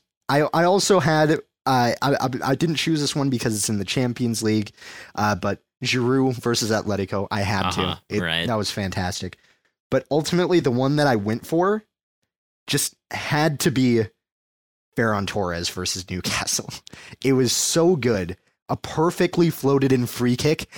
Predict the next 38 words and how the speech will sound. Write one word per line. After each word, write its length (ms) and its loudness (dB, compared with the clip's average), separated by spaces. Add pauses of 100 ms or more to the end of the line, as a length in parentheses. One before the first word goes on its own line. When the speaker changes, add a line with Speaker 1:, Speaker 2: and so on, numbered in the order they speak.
(180)
Speaker 1:
He 180 -2
get, 380 0
he 140 -2
gets 340 2
up 200 0 (360)
over 340 2
his 220 2
defender, 520 0 (280)
just 220 -2
flicks 380 -2
it 120 4
with 180 0
his 200 2
bat, 300 0
with 120 -2
the 100 -2
back 300 0
of 40 0
his 220 0
heel, 300 0 (440)
and 140 0
slots 420 0
it 120 2
past 260 0
Martin 260 0
Dubravka. 600 -2
It 60 2
was 160 2
Speaker 2:
Mm-hmm. 60 -4
Speaker 1:
just 300 -2 (400)
fantastic. 640 0
And 100 0
it 60 -2
also, 540 0 (100)
if 160 -2
I'm 120 0
remembering 440 -2
correctly, 400 -4